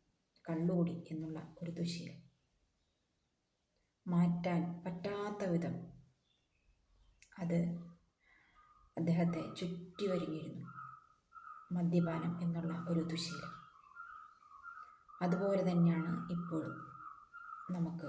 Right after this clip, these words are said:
മറ്റൊരു ദുരന്തം എന്ന് പറയാം, നമ്മുടെ ശ്രീനിച്ചേട്ടൻ. ശ്രീനിവാസേട്ടൻ നമ്മളിൽ നിന്നും പോയത്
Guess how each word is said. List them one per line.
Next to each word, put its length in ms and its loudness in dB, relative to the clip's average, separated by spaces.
മറ്റൊരു 400 2
ദുരന്തം 460 0
എന്ന് 140 2
പറയാം, 320 -4
നമ്മുടെ 240 -2
ശ്രീനിച്ചേട്ടൻ. 580 -2
ശ്രീനിവാസേട്ടൻ 800 6
നമ്മളിൽ 380 2
നിന്നും 300 0
പോയത് 400 0